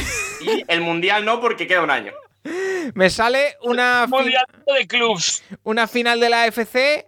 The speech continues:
Speaker 1: Sí, señores, están escuchando bien. Buffalo Bills, Cleveland Browns. Ahora os diré
Speaker 2: No,
Speaker 1: cómo queda.
Speaker 2: ninguna ganó la Super Bowl.
Speaker 1: Efectivamente. Eh, Nacho, eh, tu super-, tu equipo de Super Bowl por la A F C.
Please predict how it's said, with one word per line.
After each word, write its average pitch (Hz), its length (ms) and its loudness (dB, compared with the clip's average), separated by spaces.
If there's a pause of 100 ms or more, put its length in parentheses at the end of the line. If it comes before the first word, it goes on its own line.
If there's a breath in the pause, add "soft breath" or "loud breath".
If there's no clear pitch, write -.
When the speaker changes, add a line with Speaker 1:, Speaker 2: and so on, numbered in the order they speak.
(160)
Speaker 1:
Sí, - 180 -4
señores, 220 400 0
están 196 280 0
escuchando 190 460 0
bien. 269 360 2 (680 soft breath)
Buffalo 247 440 4
Bills, 285 440 -2 (120)
Cleveland 233 420 4
Browns. 123 400 -10
Ahora 185 220 4
os 175 80 0
diré 165 260 0
Speaker 2:
No, 147 80 -4
Speaker 1:
cómo 131 220 -6
queda. 131 160 -4
Speaker 2:
ninguna 135 360 4
ganó 135 160 6
la 117 120 4
Super 147 200 -4
Bowl. - 180 -10 (280)
Speaker 1:
Efectivamente. 135 800 -10 (520 soft breath)
Eh, 214 760 4
Nacho, 208 500 0 (360)
eh, 170 380 0
tu 175 480 -2
super-, 180 580 -2
tu 185 320 0
equipo 202 300 0
de 240 100 6
Super 233 200 2
Bowl 214 180 4
por 190 200 0
la 190 220 2
A 208 260 2
F 202 240 0
C. - 240 -16